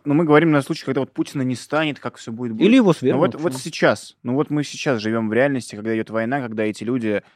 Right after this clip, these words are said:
Speaker 1: так называемые лица войны, э, на этом себе делают очки, зарабатывают себе на будущее, зарабатывают на прямо сейчас себе какие-то усиления оппозиции. Вот, а, а какая тогда конечная цель? Если вот вы со мной не согласны, что они борются за посты, я считаю, что они просто хотят,
Speaker 2: Да мы
Speaker 1: э,
Speaker 2: согласны, что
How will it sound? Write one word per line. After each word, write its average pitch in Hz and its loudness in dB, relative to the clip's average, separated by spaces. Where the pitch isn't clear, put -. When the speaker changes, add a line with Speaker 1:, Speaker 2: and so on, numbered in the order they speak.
Speaker 1:
так - -16
называемые 104 0
лица 113 0
войны, 113 0
э, 104 -8
на 107 -4
этом 107 -8
себе 104 -12
делают 107 -4
очки, 110 -8
зарабатывают 107 -6
себе 104 -10
на 101 -6
будущее, 127 -4
зарабатывают 101 -4
на 101 -4
прямо 101 -2
сейчас - -8
себе 101 -8
какие-то - -12
усиления 107 -4
оппозиции. 120 -2
Вот, 151 2
а, 151 8
а - -6
какая 226 4
тогда 151 4
конечная 113 -2
цель? 104 -2
Если 113 0
вот 135 0
вы 135 -2
со 135 -2
мной 135 0
не - -6
согласны, 123 0
что - -6
они 113 -2
борются 117 0
за 110 -2
посты, 123 -4
я 135 2
считаю, 117 -2
что - -8
они 107 -2
просто - -8
хотят, - -4
Speaker 2:
Да 110 4
мы 107 6
Speaker 1:
э, - 2
Speaker 2:
согласны, 202 4
что - -4